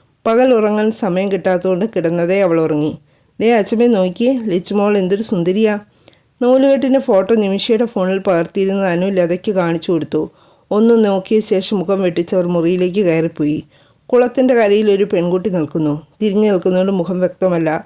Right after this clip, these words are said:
എന്നാൽ അവളുടെ തേങ്ങലുകൾ കാതിൽ വീ-, വന്ന് പതിക്കുന്നുണ്ട്. ലത മെല്ലെ അവളുടെ അരികിലേക്ക് നടന്നു.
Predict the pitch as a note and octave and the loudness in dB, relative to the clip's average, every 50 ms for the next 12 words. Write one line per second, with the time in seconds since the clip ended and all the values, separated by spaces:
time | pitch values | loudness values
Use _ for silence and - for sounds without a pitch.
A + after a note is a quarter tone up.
0 | _ _ _ - _ _ _ _ - B3 B3+ C4+ C4+ C4+ A#3+ A3+ A3 A3+ A3+ A3+ | _ _ _ -20 _ _ _ _ -2 0 2 4 4 4 4 4 2 0 0 0
1 | A#3+ G3 G3 G3 G3 G#3 A3 A3+ A3+ A3+ A3+ G#3 F#3 F#3 F3+ G#3 G#3+ G#3 F#3 F#3 | 0 0 0 -2 -2 0 0 0 0 0 -2 -2 -2 -2 -2 -2 -2 -2 -2 -2
2 | F3+ F3 - - F3+ F3+ F3+ F#3+ F#3 F3+ D#3+ D#3 - - F3+ F3 E3+ D3+ E3 - | -2 -2 -2 -2 -2 -2 -2 -2 -2 -2 -4 -4 -4 -4 -4 -2 -2 -4 -4 -6
3 | - E3+ - _ _ _ _ _ _ _ _ - G#3 G#3 G3 A3+ A3+ G#3+ G3 F#3+ | -8 -10 -12 _ _ _ _ _ _ _ _ -2 -2 0 2 2 2 2 2 2
4 | G3+ G#3 F#3+ F3+ F#3 F#3 F#3+ F#3 E3 E3+ E3+ F3+ F3+ F3+ F3+ F3 G3+ F3 E3+ D#3 | 2 2 4 2 2 4 2 2 2 2 0 0 0 -2 0 0 -2 -2 0 0
5 | D#3 D3 D3+ D3+ | 0 -2 -2 -4